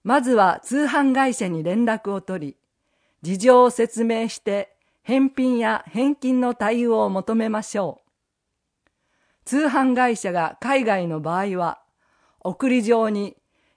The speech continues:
日本の代行業者の連絡先が記載されているケースがあります。記載があれば、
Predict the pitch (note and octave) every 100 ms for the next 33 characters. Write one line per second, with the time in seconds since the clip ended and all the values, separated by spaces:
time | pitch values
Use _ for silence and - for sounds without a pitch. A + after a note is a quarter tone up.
0 | F3+ G3+ - - C#4 C4+ C4 A#3+ B3 D4
1 | C4+ C#4 B3 C4+ B3 G3+ F3+ D#3+ F#3 B3
2 | A#3+ A#3+ A#3+ A3+ A3 G3 G#3 - C4 C4+
3 | B3+ B3 A#3+ A#3+ A3+ A3+ A3+ C4 B3 G#3
4 | F#3 D#3+ F3+ F3+ F3 - _ _ _ _
5 | _ _ _ _ _ _ - - A#3 A3
6 | G#3+ G#3 G3 E3 D#3+